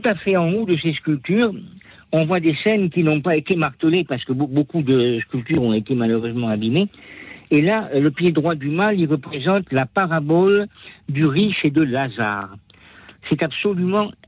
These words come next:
extraordinaire comme sculpture. On voit le riche qui s'empiffre,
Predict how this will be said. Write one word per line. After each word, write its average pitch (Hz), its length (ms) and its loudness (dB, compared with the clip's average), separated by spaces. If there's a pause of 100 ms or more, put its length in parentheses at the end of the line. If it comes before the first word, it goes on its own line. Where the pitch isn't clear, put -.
(100)
extraordinaire 123 1080 -2
comme 139 220 0
sculpture. 120 540 -2
On 147 80 2
voit 165 140 2
le 165 140 2
riche 170 320 -4
qui 139 200 -6
s'empiffre, 156 680 -2